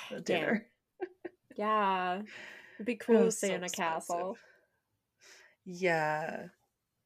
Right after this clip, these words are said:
Speaker 1: Or castle adjacent. <laughs> A dig castle adjacent. There's so many. Surely we can afford one of these places.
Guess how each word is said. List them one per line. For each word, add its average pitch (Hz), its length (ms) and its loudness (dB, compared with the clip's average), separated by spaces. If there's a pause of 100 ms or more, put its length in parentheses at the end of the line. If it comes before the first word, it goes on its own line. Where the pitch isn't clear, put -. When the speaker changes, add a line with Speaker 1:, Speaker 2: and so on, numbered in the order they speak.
(160)
Speaker 1:
Or 147 120 -8 (100)
castle 165 440 -4
adjacent. 156 760 -6 (140)
<laughs> - 120 -12 (580)
A 202 220 2
dig - 260 -6
castle - 400 -10
adjacent. - 520 -14 (500)
There's 480 200 6
so 349 120 8
many. 170 400 6
Surely 320 320 2
we 180 120 4
can - 140 0
afford 147 300 -2
one 180 160 4
of 151 80 0
these - 160 -2
places. - 480 -8